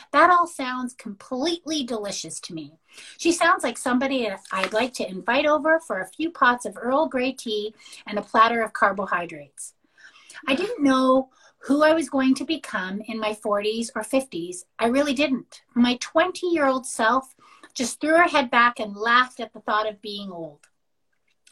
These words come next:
But I'm starting to get a clear picture of who I'm going to be as I march into my sixties and seventies, goddess willing.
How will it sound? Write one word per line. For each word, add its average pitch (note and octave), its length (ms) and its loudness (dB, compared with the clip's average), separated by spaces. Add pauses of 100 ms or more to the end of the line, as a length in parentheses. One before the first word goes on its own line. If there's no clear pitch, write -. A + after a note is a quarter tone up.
(260)
But B3+ 120 0
I'm C4 120 6
starting C4+ 420 0
to C#4 80 -2
get A3+ 160 -2
a G#3 80 -6
clear C4+ 400 -2
picture A#3 460 -8
of F#3 160 -10
who C4 400 0
I'm G3+ 200 -6
going A3+ 300 2
to C4 60 -2
be G3+ 260 -4
as G3 140 -2
I G3 100 -2
march G#3 360 0
into C4 200 0
my A3 120 0
sixties G#3 520 -10
and G#3+ 180 -10
seventies, F3+ 720 -8 (460)
goddess G#3+ 500 2
willing. F#3 360 -8